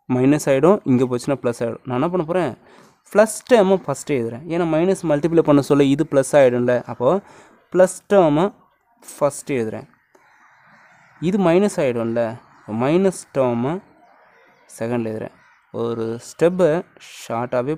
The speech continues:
போட்டேன், புரியலனா கேளுங்க, நான் சொல்கிறேன். நெக்ஸ்ட்டு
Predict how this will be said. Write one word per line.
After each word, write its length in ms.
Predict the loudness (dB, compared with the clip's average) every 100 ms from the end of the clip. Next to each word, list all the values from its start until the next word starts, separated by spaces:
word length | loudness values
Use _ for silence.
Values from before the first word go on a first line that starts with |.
| -6
போட்டேன், 400 | -8 -6 -8 -8 -14 _ _ _ _ _ _ _ _
புரியலனா 500 | -8 -4 -4 -2 -4 -4 -10 _ _ _ _ _ _ _ _ _ -8
கேளுங்க, 380 | -6 -4 -2 -2 -4
நான் 140 | -4 -6
சொல்கிறேன். 280 | -8 -10 -16 -20 _ _ _ _ _ _ -10
நெக்ஸ்ட்டு 360 | -10 -10 -12